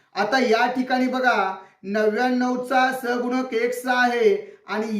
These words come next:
इथं एकशे एक चा सहगुणक एक्स आहे. आता इथं जे नव्याण्णव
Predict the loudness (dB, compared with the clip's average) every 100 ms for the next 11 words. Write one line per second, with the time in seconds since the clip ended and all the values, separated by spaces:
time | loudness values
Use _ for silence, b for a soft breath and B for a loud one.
0 | -4 -4 2 4 4 2 -4 -12 -2 4
1 | 4 2 -2 0 0 -2 -4 -4 -2 -2
2 | -2 -2 -2 2 2 2 0 2 2 -2
3 | -4 B B -6 -2 0 0 0 2 2
4 | 4 2 4 2 2 4